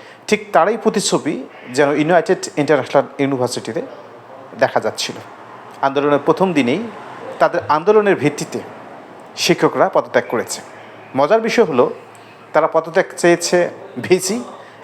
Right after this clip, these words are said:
এবং সিইসি ডিপার্টমেন্টের প্রধানের, কিন্তু রাত্রে ভিসি এবং সিইসি ডিপার্টমেন্টের প্রধান সহ আরও নয়জন শিক্ষক পদত্যাগ করেছে। এখন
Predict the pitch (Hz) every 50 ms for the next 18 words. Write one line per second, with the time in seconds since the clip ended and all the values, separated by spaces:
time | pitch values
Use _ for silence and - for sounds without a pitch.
0 | - - 151 151 170 165 151 - 190 190 175 - 185 156 151 139 147 139 135 131
1 | 123 131 - - 135 - 120 104 87 - - - - - - - - - - -
2 | - 185 233 254 233 - - 120 90 92 - 151 170 - - - - - - -
3 | - - - - - - - - - - - - - - - - - - - -
4 | - - - 104 117 156 170 170 - - - 233 240 247 247 - - - - 170
5 | 170 - - 240 254 262 - - 165 160 165 156 - 180 180 - 175 147 170 160
6 | 170 165 156 156 - - 156 147 151 175 196 190 - - 139 120 113 110 92 -
7 | - - - - - - - - - - 131 127 131 127 110 104 101 - - -
8 | - - - - - - - - - - - 123 135 147 147 151 151 170 175 160
9 | - - 151 139 - - 131 - - - - - - - - - - - - -
10 | 139 139 120 120 - 117 - - 120 104 90 - - - - - - - - -
11 | - - - - - - - - - - - - - 147 156 175